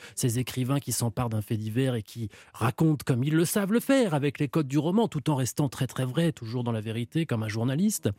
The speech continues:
C'est très particulier comme exercice, mais c'est ce qui marche beaucoup en ce moment. C'est une grosse tendance en ce moment dans la littérature, même si ça a débuté il y a longtemps avec Truman Capote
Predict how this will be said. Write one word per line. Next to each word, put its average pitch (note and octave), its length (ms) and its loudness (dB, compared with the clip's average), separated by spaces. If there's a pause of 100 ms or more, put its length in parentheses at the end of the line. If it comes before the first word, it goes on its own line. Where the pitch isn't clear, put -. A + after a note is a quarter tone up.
(360)
C'est - 160 -10
très - 160 -8
particulier F3+ 640 4
comme C#3 180 0
exercice, C3+ 540 -2
mais B2 80 0
c'est G#2+ 140 -6
ce - 100 -8
qui - 100 -6
marche B2 240 -2
beaucoup F#3+ 340 2
en C#3+ 80 2
ce - 100 -8
moment. A#2 200 -2
C'est - 120 -14
une G#2 80 -14
grosse D3 320 -2
tendance B2+ 360 0
en A#2 60 -2
ce - 100 -16
moment A#2+ 180 2
dans A2 100 0
la G#2 100 -2
littérature, G#2+ 560 -2
même G#2+ 160 -2
si A2+ 100 -8
ça - 140 -6
a G2+ 80 -4
débuté G#2 380 -4
il G#2+ 40 2
y G#2+ 60 0
a - 20 -2
longtemps A2+ 320 0
avec G#2 200 -4
Truman A2+ 300 -2
Capote A#2 440 -2